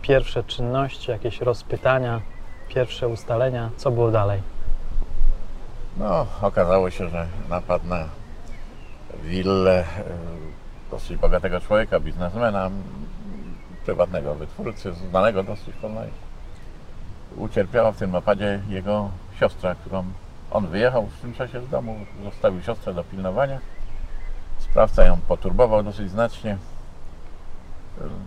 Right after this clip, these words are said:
Speaker 2: Trafiła do szpitala. Nasi dochodzeniowcy ją dokładnie rozpytali, rozpytali w szpitalu. Dała nam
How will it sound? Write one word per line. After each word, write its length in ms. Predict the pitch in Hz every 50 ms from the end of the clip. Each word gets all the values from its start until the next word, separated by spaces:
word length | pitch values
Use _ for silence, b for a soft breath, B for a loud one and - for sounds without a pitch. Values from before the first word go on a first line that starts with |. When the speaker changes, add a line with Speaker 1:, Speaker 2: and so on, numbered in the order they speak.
| - -
Speaker 2:
Trafiła 300 | 110 98 - - 92 85
do 100 | 76 82
szpitala. 500 | - - 170 - - 131 123 120 117 117 113 113 - - - - - - - - - - - - - - - - - - - - - 101 92 95 101 95
Nasi 280 | 101 110 117 113 - 98
dochodzeniowcy 680 | 95 98 101 98 90 101 101 101 104 - - - 98
ją 200 | 92 92 92 90
dokładnie 420 | 85 95 90 - 123 113 104 107 98
rozpytali, 580 | 101 - - - - 87 - - 110 110 90
rozpytali 600 | 78 95 92 101 95 - - - - 113 104 92
w 60 | 85
szpitalu. 460 | - - - 87 - 110 110 107 101 95
Dała 260 | 90 101 98 95 90
nam 220 | 92 90 87 87